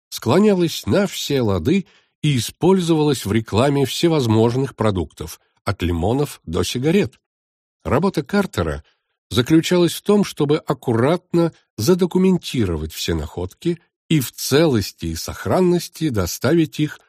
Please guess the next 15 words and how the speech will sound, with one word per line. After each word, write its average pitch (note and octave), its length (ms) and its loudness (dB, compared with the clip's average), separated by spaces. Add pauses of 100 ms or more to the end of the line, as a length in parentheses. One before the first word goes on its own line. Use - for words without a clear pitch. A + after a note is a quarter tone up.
(100)
в - 80 -14
Каирский G#2 640 -2
музей. G2+ 480 -2 (480)
При C3 160 2
этом F#3+ 280 2
ему C3+ 400 4 (240)
беспрестанно D#3+ 1080 2
приходилось C#3+ 680 -2
бороться A#2 800 -2 (320)
с - 140 -6
неуемным D3+ 800 4
интересом G#2 640 0
средств - 600 -2
массовой F2 720 -2 (200)
информации F#2 1000 -6